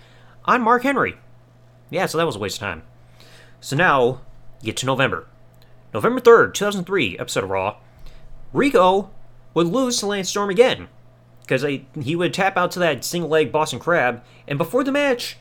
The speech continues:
Val Venis actually came out with a few women. And after Lance Storm won the match, Val Venis brought the ladies into the ring, and they all start dancing together. So now we're getting another makeshift tag team of <laughs> Lance Storm and Val Venis.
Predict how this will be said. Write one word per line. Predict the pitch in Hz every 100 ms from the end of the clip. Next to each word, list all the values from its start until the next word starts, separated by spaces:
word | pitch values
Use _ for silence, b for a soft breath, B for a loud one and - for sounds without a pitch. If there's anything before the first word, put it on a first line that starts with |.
| - -
Val | 226
Venis | 240 311 262
actually | 214 208
came | 202 202
out | 208 202
with | 202
a |
few | 185 220
women. | 226 269 147 82 - - - b b b 117
And | 139
after | 190 220 - 226 233 233 -
Lance | 160 208
Storm | - - 196 180
won | 202
the | 202
match, | 220 214 214 - B B
Val | 143 180
Venis | 226 220 -
brought | 175
the | 185
ladies | 160 175 185 143
into | 170 175 - 170
the | 156
ring, | 220 196 208
and | 151
they | 139 127
all | 135
start | - 139 175
dancing | 196 381 -
together. | 185 127 98 85 - b b b b b b
So | - 131
now | 165 190
we're | 190
getting | 196 190
another | 196 208 202
makeshift | 170 139 139 113
tag | 135 110
team | 101 123 139 107 - -
of | 127 127
<laughs> | 160
Lance | 175 170
Storm | - 101 113 185 - b b b b -
and | 113 120 135
Val | 92 107 139
Venis. | 330 392 - - -